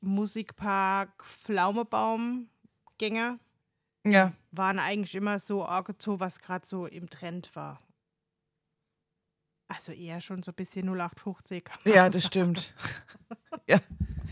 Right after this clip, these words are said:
Speaker 1: Halt so mäßig. Ja, das waren eigentlich so die.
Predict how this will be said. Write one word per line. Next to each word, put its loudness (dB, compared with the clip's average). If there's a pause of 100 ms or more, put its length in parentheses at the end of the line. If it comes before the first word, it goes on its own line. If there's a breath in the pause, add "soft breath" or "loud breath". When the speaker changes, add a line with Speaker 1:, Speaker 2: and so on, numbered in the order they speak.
(440 loud breath)
Speaker 1:
Halt -6
so -12 (140)
mäßig. -14 (880)
Ja, -12
das -20
waren -8
eigentlich -10
so -14
die. -16